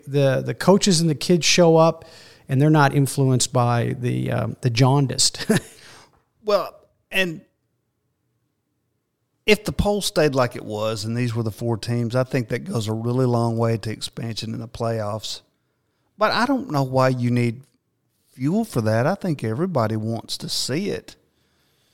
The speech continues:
Speaker 2: Uh, b-, but going back to my other, my, my earlier point, uh, if you don't want the, the group of five conferences involved,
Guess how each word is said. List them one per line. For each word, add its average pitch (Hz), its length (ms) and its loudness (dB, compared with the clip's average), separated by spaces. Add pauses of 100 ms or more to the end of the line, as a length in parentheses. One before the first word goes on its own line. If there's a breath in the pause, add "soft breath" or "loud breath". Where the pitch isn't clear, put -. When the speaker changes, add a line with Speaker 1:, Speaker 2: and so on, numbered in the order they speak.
(120)
Speaker 2:
Uh, 135 60 -8
b-, 143 220 -12
but 147 360 0
going 147 260 6
back 135 220 2
to 131 100 -6
my 123 240 0 (240)
other, 120 220 0 (120)
my, 127 260 -6
my 120 180 -4
earlier 127 400 -2
point, 170 420 -4
uh, 127 80 -8 (380)
if - 220 -18
you 127 80 -4
don't 143 380 4
want 151 340 -2
the, 123 100 -8 (320)
the 127 180 -4
group - 360 -4
of 127 100 -6
five 139 380 -6
conferences 127 840 -6
involved, 117 680 -2